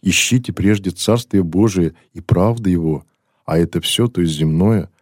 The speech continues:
приложится вам», дастся как бы в придачу. Что в первые христианские времена, да и ныне, одушевляло и одушевляет верных христиан в святой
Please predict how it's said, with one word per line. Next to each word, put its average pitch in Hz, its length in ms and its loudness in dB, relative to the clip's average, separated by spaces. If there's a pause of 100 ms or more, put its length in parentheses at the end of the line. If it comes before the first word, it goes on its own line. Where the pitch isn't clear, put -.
(180)
приложится 92 680 -2
вам», 87 360 -2 (720)
дастся 180 380 -2
как 90 240 -4
бы 87 120 -4
в - 100 -12
придачу. 80 680 -4 (1600)
Что - 360 -2
в - 100 -6
первые 104 380 0
христианские 87 720 -4
времена, 82 520 0
да 80 160 -4
и 76 40 0
ныне, 98 540 0 (340)
одушевляло 101 880 2
и 107 120 -4
одушевляет 107 800 0
верных 117 400 0
христиан 110 680 0 (260)
в - 60 -10
святой 113 640 0